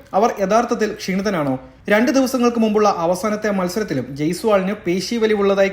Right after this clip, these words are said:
കാണപ്പെട്ടിരുന്നുവെന്നും ഗവാസ്കർ ചൂണ്ടിക്കാട്ടി. ജയ്സ്വാളിന്റെ പുറത്താവലാണ് മത്സരത്തിലെ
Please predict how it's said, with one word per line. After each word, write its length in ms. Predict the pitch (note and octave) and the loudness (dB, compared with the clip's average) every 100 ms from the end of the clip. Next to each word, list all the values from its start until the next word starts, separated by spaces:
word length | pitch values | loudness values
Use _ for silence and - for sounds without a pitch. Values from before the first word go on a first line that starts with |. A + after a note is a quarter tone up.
| F#3 | 0
കാണപ്പെട്ടിരുന്നുവെന്നും 720 | F#3 G3 A3 G#3+ G3 F#3 F3+ | -2 0 0 0 -2 -2 -2
ഗവാസ്കർ 460 | E3 F3 F3+ F#3 - | 0 0 0 -4 -4
ചൂണ്ടിക്കാട്ടി. 540 | D#3+ F3 F3 D#3 C#3+ C#3 - - - | -6 -4 -4 -4 -6 -8 -16 -20 -12
ജയ്സ്വാളിന്റെ 540 | E3 A3+ A#3+ C4 A3+ G#3 | -2 -2 0 0 0 0
പുറത്താവലാണ് 640 | F3 F3+ A3 G#3 G3 F3+ | -2 -2 0 0 2 0
മത്സരത്തിലെ 540 | E3 E3 F#3 F3+ F3+ | -2 -2 -4 -2 -2